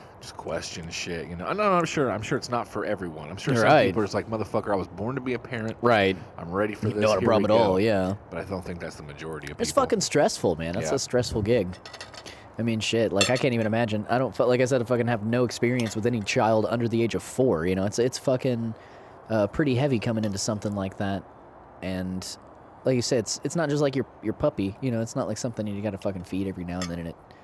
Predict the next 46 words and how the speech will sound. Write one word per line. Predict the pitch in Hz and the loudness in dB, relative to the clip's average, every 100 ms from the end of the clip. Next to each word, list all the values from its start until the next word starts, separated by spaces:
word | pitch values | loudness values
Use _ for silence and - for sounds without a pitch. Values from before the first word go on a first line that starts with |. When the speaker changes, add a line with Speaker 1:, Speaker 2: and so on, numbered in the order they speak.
| - - - - | -20 -20 -20 -10
Speaker 2:
can | 92 87 | -4 2
do | 107 | 2
its | 90 - | 2 0
thing. | 104 98 78 | 0 0 -2
Like, | 82 80 - - - - - - - - | -6 -6 -8 -18 -20 -20 -20 -20 -20 -8
you | 127 | -4
got | 170 185 135 | 0 2 2
a | |
fucking | - 147 - 120 | 0 -2 0 -2
creature | 110 - 156 160 139 117 | -4 0 0 0 0 2
that | 113 110 | 2 0
will | 104 | 0
be | 117 113 107 | 0 0 2
another | 98 104 101 92 87 - | 0 0 -2 -2 -6 -10
human | - 113 95 90 | -6 -4 -4 -4
being | 95 78 73 | -4 -6 -10
that | 76 | -8
fucking | 87 82 | -8 -6
relies | 80 82 85 82 | -6 -4 -4 -4
on | 78 | -6
everything. | 87 87 98 90 90 - - - - - - - - | -6 -2 -2 -4 -8 -14 -18 -18 -20 -20 -20 -20 -14
It's | - | -4
intense. | 160 180 139 - - - | 0 0 0 -4 -10 -2
I | 127 | 0
don't | 165 | 2
have | 120 | 2
the | 101 | 2
fucking | 117 107 101 | 2 2 -2
shit | - - 117 | -4 0 2
in | 110 | 2
me | 113 110 | 2 2
right | 113 | 2
now, | 110 117 | 2 0
for | - | 2
that's | 123 - | 0 0
for | 101 | -6
sure. | 87 87 | -4 -4
I | |
don't | 101 | -6
have | 98 87 | -8 -8
the | |
fucking | 85 85 | -8 -8
strength | - 87 85 | -8 -8 -10
for | - 87 | -8 -4
that, | 85 95 - | -2 -2 -2
but | 92 | -2